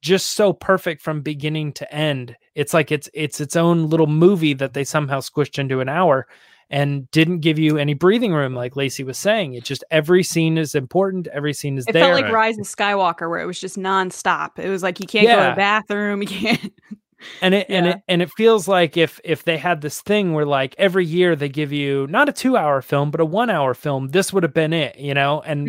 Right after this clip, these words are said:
Speaker 1: yet
Speaker 2: Mm-hmm.
Speaker 1: we're still getting more episodes. It's crazy.
Speaker 2: I know.
Speaker 1: Um, but it, it's just so, it's just so perfect that it was Cobb Vanth too, because, like, his story is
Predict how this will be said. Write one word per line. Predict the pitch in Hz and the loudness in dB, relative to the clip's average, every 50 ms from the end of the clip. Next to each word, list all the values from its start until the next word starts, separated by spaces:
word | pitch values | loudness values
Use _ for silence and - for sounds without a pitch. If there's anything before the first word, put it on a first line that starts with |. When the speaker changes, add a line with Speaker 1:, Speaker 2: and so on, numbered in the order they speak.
| 233 202 | -2 0
Speaker 1:
yet | 147 160 160 226 | 2 2 2 2
Speaker 2:
Mm-hmm. | 233 | 2
Speaker 1:
we're | 160 147 | 0 -2
still | - - - 185 170 | -2 -2 -2 -2 0
getting | 139 165 156 147 143 135 | 0 0 0 2 0 0
more | 131 127 127 127 131 | -2 -2 0 2 2
episodes. | 147 - - 156 - - 139 127 120 - - | 2 0 0 -6 -8 -8 -8 -8 -10 -12 -16
It's | - - | -20 -18
crazy. | - - - - 175 185 190 147 127 131 120 123 - _ _ _ - | -18 -8 -4 -2 0 0 0 -2 -4 -8 -10 -12 -18 _ _ _ -6
Speaker 2:
I | 196 190 185 | -4 -4 -2
know. | 185 190 185 | -2 0 0
Speaker 1:
Um, | 143 143 143 139 131 131 127 - _ _ _ _ _ _ _ _ _ | 2 2 2 2 0 -4 -8 -14 _ _ _ _ _ _ _ _ _
but | - 202 208 | 4 6 6
it, | 208 202 180 165 - | 6 4 4 0 -2
it's | 196 190 - - | -2 0 0 -2
just | - 233 214 - - | -2 -2 -2 -4 0
so, | - 226 208 202 196 190 185 180 170 151 - _ _ _ _ _ _ _ _ _ _ _ _ _ _ | 2 4 6 6 6 6 4 4 2 0 -4 _ _ _ _ _ _ _ _ _ _ _ _ _ _
it's | - 170 156 | -10 -6 -4
just | 233 262 - | -2 -2 0
so | - 240 190 | 0 0 -2
perfect | - - - - 208 185 - 175 156 135 - 135 | -2 -4 -2 0 0 2 2 0 -2 -2 -2 -4
that | 147 151 | -4 -4
it | 139 | -2
was | 135 131 | -6 -10
Cobb | - - 160 147 135 135 | -4 0 0 0 0 0
Vanth | 123 131 127 123 110 - _ | -2 -4 -4 -4 -8 -12 _
too, | - 147 131 117 | -6 -6 -6 -6
because, | 120 123 123 - - 139 131 127 123 - - | -8 -12 -10 -4 -2 -2 -2 -2 -4 -6 -6
like, | 135 123 123 120 - | -8 -8 -8 -10 -14
his | - - - 185 185 - | -10 -2 0 0 0 0
story | - - - 165 170 175 170 160 147 139 131 | -2 0 2 4 4 6 6 4 4 2 -2
is | 127 - 143 139 135 131 123 - | -4 -4 -2 0 0 0 -2 -4